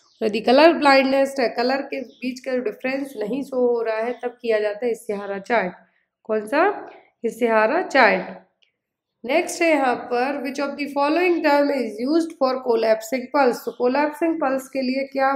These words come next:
word अपनाया जाएगा? Bounding, water hammer, pulses electronous या फिर बाइजेमिनल pulse?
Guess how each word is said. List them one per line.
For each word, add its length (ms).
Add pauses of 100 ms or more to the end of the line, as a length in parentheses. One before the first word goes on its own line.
word 200
अपनाया 420
जाएगा? 440 (760)
Bounding, 640
water 400
hammer, 400
pulses 500
electronous 680
या 80
फिर 160
बाइजेमिनल 880
pulse? 360